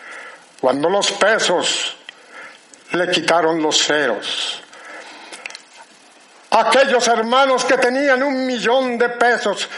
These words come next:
en el banco, de la noche a la mañana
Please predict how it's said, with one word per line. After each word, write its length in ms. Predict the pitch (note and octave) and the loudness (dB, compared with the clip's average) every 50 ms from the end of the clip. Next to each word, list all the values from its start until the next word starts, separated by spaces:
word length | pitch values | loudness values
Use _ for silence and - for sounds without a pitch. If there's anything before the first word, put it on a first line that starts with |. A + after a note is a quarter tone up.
| - - - | -14 -10 -2
en 200 | - B3+ G#3+ G3+ | -2 0 2 2
el 100 | F#3 F3 | 2 4
banco, 580 | D#3+ F#3 G#3 G3+ F#3 F3 - G3+ G3 F#3+ - - - - - - - - - - - - - - - - - - - - - - - _ _ _ - - - - - - - - - - - | 4 2 2 2 -2 -4 -4 -4 -4 -4 -6 -14 -20 -20 -20 -20 -20 -20 -20 -20 -20 -20 -20 -20 -20 -20 -20 -20 -20 -20 -20 -20 -20 _ _ _ -20 -20 -20 -20 -20 -20 -20 -20 -20 -12 -6
de 160 | - D#3 F#3+ | -2 0 2
la 140 | F3+ D#3+ D#3+ | 2 2 2
noche 380 | F3 E3+ F3+ E3 - - D3+ | 2 2 0 2 2 2 2
a 20 | D3+ | 2
la 100 | D3 C#3+ | 2 2
mañana 800 | D3 D3 D3 D3 C#3 C#3+ D#3+ D#3 C#3+ C#3 B2 A2+ - - - | 2 2 0 0 0 2 2 2 2 0 0 -2 -4 -10 -18